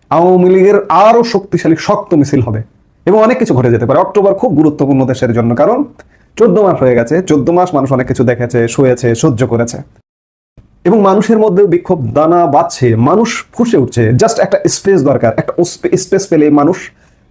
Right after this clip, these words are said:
জুলাই আগস্টে গত বছর বিভ্রান্ত হয়ে যেভাবে রাস্তায় নেমেছিল, একটা স্পেস যদি এই অক্টোবরে পায়, এই অক্টোবরে মানুষ রাস্তায় নেমে যাবে।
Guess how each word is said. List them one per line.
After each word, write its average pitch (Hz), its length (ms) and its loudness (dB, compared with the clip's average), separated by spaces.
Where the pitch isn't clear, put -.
জুলাই 185 220 4
আগস্টে 196 380 0
গত 208 220 2
বছর 175 320 0
বিভ্রান্ত 151 440 2
হয়ে 151 200 2
যেভাবে 139 300 0
রাস্তায় 139 320 -2
নেমেছিল, 131 420 0
একটা 170 300 0
স্পেস 170 320 0
যদি 160 160 4
এই 143 140 4
অক্টোবরে 147 360 0
পায়, 147 200 0
এই 156 120 0
অক্টোবরে 151 440 0
মানুষ 135 360 0
রাস্তায় 127 360 -4
নেমে 123 280 2
যাবে। 117 200 -2